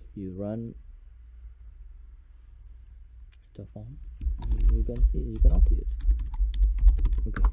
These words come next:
like this. Now we can see what's happening. Now it's running the Mordine R one, and, uh, just, uh, uh, it, just ignore this warning. It, it doesn't make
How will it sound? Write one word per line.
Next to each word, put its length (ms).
like 160
this. 380
Now 280
we 120
can 180
see 440
what's 240
happening. 380
Now 80
it's 260
running 440
the 120
Mordine 720
R 220
one, 340
and, 280
uh, 640
just, 240
uh, 380
uh, 280
it, 160
just 200
ignore 320
this 240
warning. 460
It, 480
it 80
doesn't 400
make 340